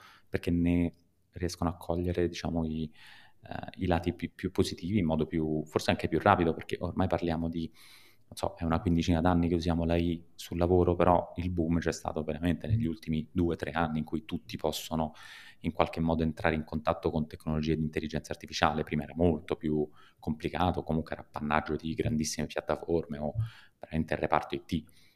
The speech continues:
Qui non parliamo più del reparto I T, parliamo veramente di chi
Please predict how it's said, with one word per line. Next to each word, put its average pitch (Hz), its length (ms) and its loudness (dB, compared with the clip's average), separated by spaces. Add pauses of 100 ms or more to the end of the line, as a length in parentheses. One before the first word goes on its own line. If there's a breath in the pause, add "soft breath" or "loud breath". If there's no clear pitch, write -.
Qui - 140 -4
non 78 140 2
parliamo 76 260 -2
più 87 140 0
del 73 140 0
reparto - 340 -2
I - 60 -12
T, 78 160 -2
parliamo 76 320 -2
veramente 78 300 -4
di 78 100 -6
chi 80 300 -4